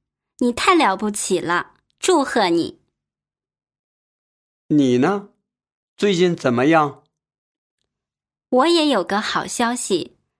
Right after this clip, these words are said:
Speaker 1: 北京大学给了我一个奖学金，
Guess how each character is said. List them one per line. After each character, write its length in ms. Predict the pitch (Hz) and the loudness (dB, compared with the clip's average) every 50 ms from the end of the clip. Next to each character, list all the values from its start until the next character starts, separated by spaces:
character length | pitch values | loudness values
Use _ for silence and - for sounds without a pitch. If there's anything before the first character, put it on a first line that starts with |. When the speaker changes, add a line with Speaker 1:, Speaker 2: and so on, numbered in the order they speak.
| _ _ _ _ _ | _ _ _ _ _
Speaker 1:
北 180 | - 233 208 208 | -2 0 0 0
京 240 | 208 - 320 311 | 0 2 2 2
大 240 | 302 330 311 269 226 | 2 2 0 0 -2
学 460 | 233 - - 202 190 190 208 240 262 - | -4 -4 -2 -2 0 0 -2 -2 -4 -4
给 160 | - 208 190 | -2 -2 0
了 140 | 208 247 269 | 0 0 0
我 160 | 240 190 165 | 0 0 -2
一 160 | - - 196 | -2 -4 -4
个 220 | 202 - 285 247 233 | -2 -2 -2 -2 -2
奖 260 | - - 170 110 156 | -4 -4 -4 -4 -6
学 240 | - - 185 180 196 | -4 -4 -4 -4 -4
金， 420 | 202 - 269 277 277 285 294 | -4 -2 -2 -2 -2 -2 -4